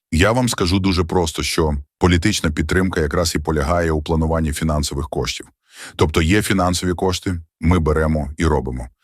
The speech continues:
Але я ваше питання трішки перефразую і скажу, що наші виробничі можливості поки що фінансування не покриває. Тобто ми можемо робити втричі більше, ніж чотири більше, ніж ми зробили за попереднім замовленням,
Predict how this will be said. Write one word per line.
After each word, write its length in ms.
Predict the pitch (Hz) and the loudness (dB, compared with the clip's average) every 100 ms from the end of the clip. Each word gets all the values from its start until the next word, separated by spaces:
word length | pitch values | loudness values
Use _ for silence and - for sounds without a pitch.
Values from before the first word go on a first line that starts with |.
| - - - | -20 -20 -2
Але 280 | 98 120 180 | 2 4 4
я 160 | 151 131 | 4 2
ваше 280 | 117 - | 0 -2
питання 440 | 95 87 104 101 82 | -4 -2 0 2 0
трішки 340 | 98 90 - | -2 -4 -4
перефразую 920 | 76 80 78 85 78 110 104 76 67 80 | -2 -2 0 0 0 0 0 0 -2 -4
і 80 | 80 | -4
скажу, 360 | - 78 92 | 0 0 0
що 400 | 78 82 73 71 - | -2 -2 -2 -2 -2
наші 360 | 80 95 - | 2 2 0
виробничі 500 | 85 85 82 92 - | 0 0 0 0 -2
можливості 640 | 78 78 107 113 95 - 76 - _ _ _ 107 | -2 -2 0 -2 -4 -4 -6 -8 _ _ _ 0
поки 200 | 101 90 | 0 0
що 160 | 85 | -2
фінансування 600 | 80 76 73 82 82 80 | -2 0 0 0 0 2
не 100 | 76 | 0
покриває. 600 | 76 76 80 71 64 62 - _ - - - | -2 -2 -2 -2 -4 -6 -12 _ -20 -20 0
Тобто 280 | 98 78 85 | 0 2 2
ми 160 | 104 | 4
можемо 420 | 123 123 113 101 | 4 2 2 0
робити 320 | 92 87 87 85 | 0 0 -2 -4
втричі 480 | - 110 95 - | -2 -2 0 -2
більше, 420 | 78 92 104 - 80 | 0 0 0 0 0
ніж 380 | 78 69 - _ | 0 -2 -6 _
чотири 420 | - 92 117 117 | -4 -2 0 0
більше, 500 | 80 78 - 76 71 - - - - | 0 -2 -2 -4 -6 -8 -20 -6 2
ніж 180 | 90 80 | 2 4
ми 160 | 95 | 2
зробили 460 | 80 80 82 85 76 | 2 0 0 0 0
за 140 | 78 | -2
попереднім 520 | 78 73 85 87 104 | -2 -4 -2 0 0
замовленням, 560 | 87 82 73 67 67 | 0 0 -2 -2 -4